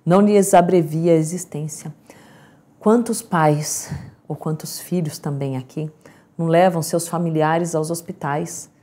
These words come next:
pra necessidade de amputar algum membro? Que dificuldade deve ser isso? Mas isso é necessário. Vamos imaginar na diabetes,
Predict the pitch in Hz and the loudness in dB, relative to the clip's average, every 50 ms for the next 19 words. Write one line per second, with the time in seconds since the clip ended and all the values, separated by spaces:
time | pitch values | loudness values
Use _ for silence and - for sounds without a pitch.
0 | _ _ _ _ _ _ _ _ _ _ _ _ _ _ _ - 202 202 202 196 | _ _ _ _ _ _ _ _ _ _ _ _ _ _ _ -2 0 0 0 0
1 | 196 - 208 202 - 190 180 180 185 190 180 170 202 214 208 208 233 233 - - | -2 -4 -6 -6 -6 -4 -2 -2 -2 -2 -2 0 -2 -2 -2 -4 -6 -10 -10 -6
2 | - 254 277 339 349 339 339 _ _ _ 233 233 202 208 226 220 214 202 208 226 | -4 -4 -4 -4 -4 -8 -12 _ _ _ 0 0 0 0 0 2 2 2 0 0
3 | 247 240 185 147 135 139 139 - _ _ _ _ _ _ _ _ _ _ _ _ | 0 -2 -2 -4 -4 -6 -10 -14 _ _ _ _ _ _ _ _ _ _ _ _
4 | _ _ _ _ _ _ _ _ _ _ - - 269 226 247 233 - - _ - | _ _ _ _ _ _ _ _ _ _ -6 -6 -4 -4 -4 -8 -10 -14 _ -8
5 | 196 170 160 151 147 143 147 147 147 147 147 143 151 - - - 185 160 147 147 | -6 -4 -2 -2 -2 -4 -4 -6 -6 -6 -6 -6 -6 -10 -6 -6 -6 -4 -4 -6
6 | 143 - - - 151 147 - _ - - _ _ _ _ _ _ _ 170 170 185 | -8 -10 -12 -12 -12 -12 -14 _ -20 -20 _ _ _ _ _ _ _ 2 4 6
7 | 208 254 277 262 214 196 - - - - - - _ _ _ 196 190 - - 190 | 6 6 6 4 2 0 -2 -6 -10 -12 -14 -20 _ _ _ -16 -12 -6 -2 -2
8 | 185 180 - - 226 - - - 233 254 294 320 269 214 147 143 139 - _ _ | -2 -2 -4 -6 -8 -8 -8 -8 -6 -6 -6 -6 -6 -6 -6 -6 -10 -14 _ _
9 | _ _ _ _ _ _ 190 196 208 208 208 202 214 214 202 202 202 196 190 202 | _ _ _ _ _ _ -2 -2 0 0 0 0 0 0 0 0 0 2 2 2
10 | 202 202 208 202 185 202 202 185 175 180 214 262 277 - - - 160 151 - - | 0 0 -2 -2 0 0 0 2 2 0 0 0 -4 -8 -12 -12 -12 -12 -12 -14
11 | - | -16